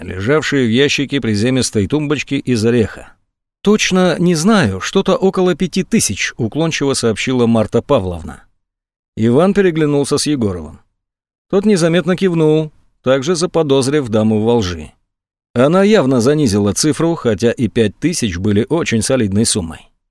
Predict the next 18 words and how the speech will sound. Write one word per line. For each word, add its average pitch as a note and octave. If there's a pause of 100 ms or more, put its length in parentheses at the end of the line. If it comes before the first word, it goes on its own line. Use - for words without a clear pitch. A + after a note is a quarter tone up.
(280)
Оставшись G3
наедине E3
с -
товарищами, E3
Егоров C#3+
негромко C#3
проворчал: B2 (480)
"Правша D#3+
хранит D#3
деньги F#3+
в G3+
левом C#3+
внутреннем A#2+
кармане C3
пиджака, A2+ (100)
левша D3
в -
правом, D3